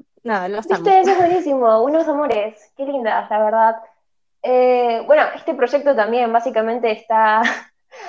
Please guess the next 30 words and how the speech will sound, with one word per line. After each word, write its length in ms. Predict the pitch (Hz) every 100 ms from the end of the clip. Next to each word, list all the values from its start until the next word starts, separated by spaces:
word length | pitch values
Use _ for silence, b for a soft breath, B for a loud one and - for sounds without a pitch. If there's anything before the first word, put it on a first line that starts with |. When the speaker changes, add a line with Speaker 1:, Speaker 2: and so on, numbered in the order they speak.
| 262 254
Speaker 2:
a 140 | 226
base 280 | 233 262 247
de 120 | 220
todos 220 | 226 247
mis 100 | 240
amigos, 420 | 202 220 254 254 233
de 100 | 214
todos 180 | 226
los 120 | 226 226
que 80 |
escuchan 340 | 214 - 247 220
y 80 | 214
quieren 200 | 220 220
escuchar, 440 | 208 - 220 240
entonces, 720 | 226 214 214 208 202 202 - _ _ _
eh, 920 | 214 208 202 196 190 190 180 - - - _
siento 240 | 262 269
el 60 | 226
apoyo 440 | 196 220 254 285
y 120 | 240
la, 160 | 190 202
me 100 | 220
gusta 220 | 285 320
mucho 280 | 349 349 214
participar 440 | 202 220 220 220 220
en 80 |
esto, 320 | 220 - 208 208
me, 180 | 208 208
me 100 | 220
gusta, 380 | 247 - 190